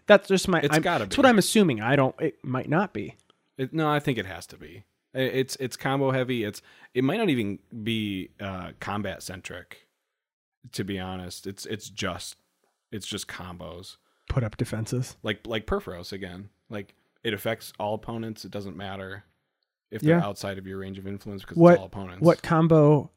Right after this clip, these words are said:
Speaker 1: This one we have not built decks for specifically yet.
Speaker 2: Correct.
Speaker 1: What combo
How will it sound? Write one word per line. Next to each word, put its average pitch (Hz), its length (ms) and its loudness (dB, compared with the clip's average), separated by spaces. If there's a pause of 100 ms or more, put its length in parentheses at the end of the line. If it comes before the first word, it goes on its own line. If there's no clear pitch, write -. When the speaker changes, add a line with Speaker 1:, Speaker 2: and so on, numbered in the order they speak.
(400)
Speaker 1:
This 190 240 10
one 214 120 8
we 165 120 8
have 143 220 2
not 135 280 -2
built 127 240 -2
decks - 260 -12
for - 140 -12
specifically - 600 -12
yet. - 120 -10
Speaker 2:
Correct. 107 220 -6
Speaker 1:
What 170 260 4
combo 160 640 2